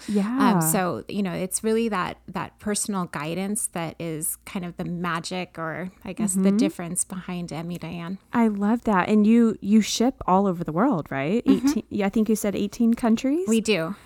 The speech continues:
Speaker 2: Yeah.
Speaker 1: Yeah, all over the United States. It's pretty incredible. And we were just talking off the mic about your, your story. You really are just a self-made powerhouse over here. And we're just so excited to pick your brain today.
Speaker 2: Thank you. <laughs>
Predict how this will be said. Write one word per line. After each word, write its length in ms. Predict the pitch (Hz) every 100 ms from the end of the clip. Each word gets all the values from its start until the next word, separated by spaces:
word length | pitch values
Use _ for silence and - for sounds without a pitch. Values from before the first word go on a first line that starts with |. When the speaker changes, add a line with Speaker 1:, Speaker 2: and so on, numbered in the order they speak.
| -
Speaker 2:
Yeah. 240 | 196 240
Speaker 1:
Yeah, 220 | 339 254 -
all 140 | 202 233
over 180 | 226
the 60 | 240
United 360 | 226 214 220 214
States. 500 | - 202 208 220 202
It's 120 | -
pretty 280 | - 240 403
incredible. 960 | 247 202 - 196 320 233 151 165 254 -
And 220 | 196 190
we 140 | 226
were 60 | 220
just 180 | 220 -
talking 320 | 202 202 185
off 180 | 175 -
the 80 |
mic 300 | 214 165 196
about 280 | 208 180 175
your, 280 | 175 170 175 - - -
your 160 | - 196
story. 540 | - - 208 269 302
You 200 | 202 196
really 320 | 196 208 214 202
are 260 | 185 202
just 200 | 208 208
a 60 | 190
self-made 960 | - 202 190 196 208 196 190 190 196 - _
powerhouse 680 | - 254 381 208 156 156 -
over 200 | 175 165
here. 260 | 175 165
And 120 | 185 208
we're 100 | 208
just 320 | 226 - -
so 180 | 233 208
excited 560 | 220 180 - 160 170
to 360 | - 175 160 196 -
pick 160 | 196 -
your 80 |
brain 220 | 175 - -
today. 320 | - - 214 - -
Speaker 2:
Thank 240 | 480 -
you. 180 | 190 190 -
<laughs> 360 | - 220 214